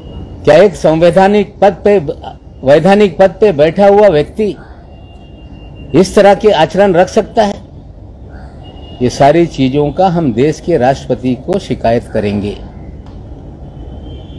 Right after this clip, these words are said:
सोशल जस्टिस मंत्री को भी शिकायत करेंगे कि जिस पद पे आपने व्यक्ति को बिठाया, वो जो कौशी जुडिशियल अधिकार है किसी संस्था का जिसे सुप्रीम कोर्ट के आदेश पे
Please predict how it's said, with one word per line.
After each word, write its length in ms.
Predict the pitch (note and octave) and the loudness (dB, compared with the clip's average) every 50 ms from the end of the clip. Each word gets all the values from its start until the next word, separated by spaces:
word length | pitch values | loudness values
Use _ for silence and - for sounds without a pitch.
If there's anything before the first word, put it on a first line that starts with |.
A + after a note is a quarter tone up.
| - - | -16 -10
सोशल 420 | - - C#3 C#3 C3 - F#3+ F3+ D#3+ | 0 2 2 2 4 4 2 2 4
जस्टिस 400 | C3+ D3 C#3+ - - F#3 F3 E3 | 0 -2 -2 0 -2 -2 -2 0
मंत्री 360 | C#3+ C#3+ D3 - D3+ E3 F3 | -2 -2 -2 0 0 -2 0
को 140 | D#3+ F3 F3 | 0 0 0
भी 140 | E3+ F#3 F3+ | 0 0 -2
शिकायत 440 | - D3+ B2 - D3+ D#3 E3 D3+ - | -2 -8 -2 2 2 2 2 0 -2
करेंगे 420 | C#3+ B2+ B2 A2 G#2 F2+ F2+ - - - - - - - - - - - - - - - - - - - - - - - - - - - - | -2 -2 0 -2 -4 -8 -10 -12 -14 -16 -18 -18 -20 -20 -20 -20 -20 -20 -20 -20 -18 -18 -18 -18 -18 -18 -20 -18 -18 -16 -16 -16 -16 -16 -2
कि 100 | - C3 | -2 -2
जिस 220 | G#2+ G#2 D3+ E3 - | 2 2 0 0 2
पद 240 | - G3 F3+ - - | 2 2 2 2 0
पे 120 | - G3 F#3 | 0 0 0
आपने 420 | - D3+ F#3 E3+ - F#3+ F#3+ F#3 | 2 2 0 0 0 0 0 2
व्यक्ति 320 | D#3 D3+ D3 - - F#3 F3 | 2 0 -2 0 -4 -4 -2
को 140 | E3 F#3 | 0 -2
बिठाया, 420 | D#3+ C3+ C3 G#2+ B2+ D3 E3 F3 D#3 A2+ - - - - - - - - - - - - - - - - - - - - - - - - - - - - - - - - - - - - - - | -2 -2 -4 0 2 4 4 4 4 2 -4 -12 -20 -20 -20 -20 -20 -20 -20 -20 -20 -20 -20 -20 -20 -20 -20 -20 -20 -20 -20 -20 -18 -18 -20 -20 -18 -18 -18 -18 -18 -18 -18 -18 -16 -16 -8 0
वो 340 | - D3+ F#3 G3+ G3+ G3+ - - - - - - - - - - - - - - - - - - - - - - - - - - - - | 4 6 6 6 6 2 0 -6 -16 -20 -20 -20 -20 -20 -20 -20 -20 -20 -20 -20 -20 -20 -20 -20 -20 -20 -20 -20 -20 -20 -20 -20 -16 -6
जो 300 | A#2+ B2 D#3+ F#3 G3 G3+ F#3+ | 0 4 4 6 6 4 2
कौशी 420 | - - D3 D#3 D3+ - - G#3+ F3 | 2 2 2 2 2 2 -2 -2 0
जुडिशियल 480 | D3 D#3+ D#3+ F3+ F3+ - - G#3 G3 | 0 0 0 0 -2 0 0 0 0
अधिकार 460 | F#3+ C#3+ C#3+ D#3+ D#3+ - G3 F#3+ G3 | 0 0 0 0 0 4 4 4 6
है 140 | G3 G3+ G3+ | 4 2 2
किसी 280 | F#3+ - E3 C#3+ G3+ F#3+ | 0 -4 -4 -2 -2 -4
संस्था 400 | - - D#3 D3+ D3+ - G3 F#3+ | -2 -2 -4 -4 -2 0 0 0
का 200 | F#3 F#3 G3 G3 F#3 | 2 2 2 2 2
जिसे 320 | D#3+ D3+ D3 D#3+ F#3+ F#3+ | -2 -6 -4 -2 -2 -2
सुप्रीम 400 | - E3+ D3 C3+ D#3+ F3+ G3 F#3+ | -2 -4 -6 -2 0 0 0 2
कोर्ट 260 | F#3 F#3 F#3+ F3+ E3+ | 2 0 0 0 0
के 80 | F3+ G3 | 0 0
आदेश 400 | D3 C#3 C#3+ C#3+ E3+ F#3+ F3+ - | 2 2 2 2 2 0 0 0
पे 220 | - G3+ G3+ G3 | -2 0 0 0